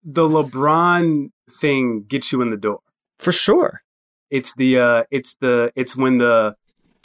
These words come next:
Speaker 1: the, uh, the youth pastors would bring out the pizza
Speaker 2: <laughs>
Speaker 1: and you'd be eating pizza and they'd be like, "Hey guys, wanna know about Jesus?" And you'd be like, "Wait, I just came for pizza. Like, hold on, chill out."
Speaker 2: Let me tell you about something called the Word.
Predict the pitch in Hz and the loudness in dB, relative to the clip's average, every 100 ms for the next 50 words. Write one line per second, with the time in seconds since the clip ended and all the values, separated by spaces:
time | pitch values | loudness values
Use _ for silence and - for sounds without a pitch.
0 | - _ _ 113 120 117 110 104 98 - | -18 _ _ -8 -2 0 2 0 -2 -8
1 | 113 123 120 139 - 151 123 - 123 104 | -4 -2 0 -4 -4 -4 -4 -4 -4 -4
2 | 110 104 - _ - 110 123 123 117 - | -4 -6 -8 _ -14 -4 0 0 -4 -6
3 | 147 147 160 156 156 _ _ - - - | -6 -4 -2 -2 -4 _ _ -18 -16 -18
4 | - - _ - _ 139 147 123 143 131 | -20 -20 _ -20 _ -4 -2 -2 -2 -2
5 | - 156 156 143 131 117 208 185 143 156 | -2 -2 0 0 0 0 0 2 0 0
6 | 151 160 135 165 139 143 123 117 175 190 | 2 2 4 2 2 0 -2 0 2 2
7 | 214 - 190 160 143 156 170 156 - 135 | 2 2 2 2 2 2 0 -2 -4 -4
8 | - - 127 - - - - 147 117 - | -4 -10 -8 -10 -14 -20 -6 -6 -6 -6
9 | - 143 - - _ _ _ _ _ 185 | -2 -2 -2 -14 _ _ _ _ _ 2
10 | 208 190 165 143 - 147 156 147 107 120 | 2 2 2 0 0 -2 0 0 0 -2
11 | 98 113 135 - | -2 0 0 -2